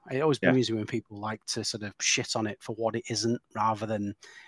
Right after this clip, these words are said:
Speaker 1: you can shit on it for what it is, if you like. You can say,
Speaker 2: Mm-hmm.
Speaker 1: "Oh, yeah, it's, it's crap and it's badly acted and it's badly written and, and, you know, no one's any good in it." Fine. But, you know, if you're gonna criticize it for not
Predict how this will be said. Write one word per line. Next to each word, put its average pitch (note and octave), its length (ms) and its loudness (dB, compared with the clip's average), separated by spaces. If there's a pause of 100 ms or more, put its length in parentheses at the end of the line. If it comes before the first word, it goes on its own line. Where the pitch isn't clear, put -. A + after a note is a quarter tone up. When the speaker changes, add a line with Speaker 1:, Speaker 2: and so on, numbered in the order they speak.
(120)
Speaker 1:
you E3 120 -2
can F#3+ 120 2
shit - 280 6
on F#3 100 8
it - 100 0
for - 80 -4
what C#3+ 160 8
it C3 120 4
is, F3 400 2
if - 180 -4
you A#2 100 0
like. A2 320 -2
You C3 80 -14
can C3 100 -6
say, A#2+ 120 2
Speaker 2:
Mm-hmm. A2 180 2
Speaker 1:
"Oh, D#4+ 100 0
yeah, D3+ 180 0
it's, - 120 -6 (120)
it's - 180 -6
crap - 400 0
and A2+ 340 2
it's G2+ 120 -10
badly C#3 280 -6
acted B2+ 420 -4
and G#2 240 -2 (300)
it's - 140 -8
badly C3+ 280 -4
written B2+ 420 2
and, G#2+ 220 -4
and, G#2 340 -6
you C#3 140 -8
know, G#2 240 -10 (420)
no E3 160 4
one's D#3 200 6
any D3 160 8
good D#3+ 180 4
in C3+ 120 4
it." G#2+ 160 -4
Fine. G#3 360 4 (340)
But, D3+ 120 0 (680)
you F3+ 100 2
know, F2+ 180 -4 (160)
if - 160 -4
you're E3+ 80 -2
gonna F#3 200 6
criticize C#3 480 6
it C3 100 0
for - 120 0
not C3 260 8